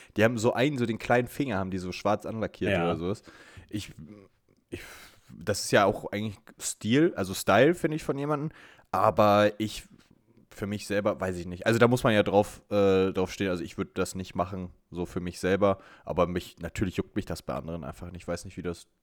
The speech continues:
Speaker 1: wie das für dich ist. Also
Speaker 2: Findest du da einen Unterschied zwischen, also kannst du
Speaker 1: Nö.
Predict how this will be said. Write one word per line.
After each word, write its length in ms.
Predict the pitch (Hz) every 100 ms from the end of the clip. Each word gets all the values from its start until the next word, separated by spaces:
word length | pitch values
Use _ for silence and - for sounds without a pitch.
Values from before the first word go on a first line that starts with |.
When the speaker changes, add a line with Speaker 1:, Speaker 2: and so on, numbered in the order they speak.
| _
Speaker 1:
wie 80 | 92
das 160 | 85 -
für 100 | 80
dich 180 | 85 80
ist. 240 | 82 _ _ _ _
Also 240 | - 107 110
Speaker 2:
Findest 200 | 110 135
du 40 |
da 100 | 120
einen 100 | 101
Unterschied 420 | 117 160 165 165
zwischen, 500 | 143 123 120 113 98 - _ -
also 380 | 104 110 76 - -
kannst 280 | 127 151 165
du 60 |
Speaker 1:
Nö. 160 | 135